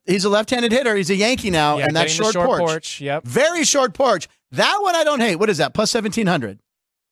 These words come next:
Speaker 2: Yes, but he played every game last year in San Diego and only had thirty-five home runs.
Speaker 1: Only, but, you know.
Speaker 2: Yes,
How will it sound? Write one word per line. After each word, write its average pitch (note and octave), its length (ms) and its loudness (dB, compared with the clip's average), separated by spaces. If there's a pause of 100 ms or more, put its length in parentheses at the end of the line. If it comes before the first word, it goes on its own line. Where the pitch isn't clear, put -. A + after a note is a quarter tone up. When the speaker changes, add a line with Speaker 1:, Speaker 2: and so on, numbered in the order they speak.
(120)
Speaker 2:
Yes, E3+ 420 -4 (200)
but G3 400 0 (600)
he F3 100 -6
played F#3+ 260 0
every G3+ 360 -2
game F#3 280 0
last D3+ 300 -2
year D3+ 120 -2
in C#3+ 80 -6
San C#3+ 220 -4
Diego B2+ 460 -4 (180)
and C#3+ 120 -6
only D#3 140 -2
had D3+ 180 -2
thirty-five C#3 520 -2
home A2+ 180 -14
runs. F#2 340 -20 (540)
Speaker 1:
Only, F3 720 2
but, F#3 360 0
you G#3+ 100 -4
know. E3+ 120 0
Speaker 2:
Yes, F3+ 340 -2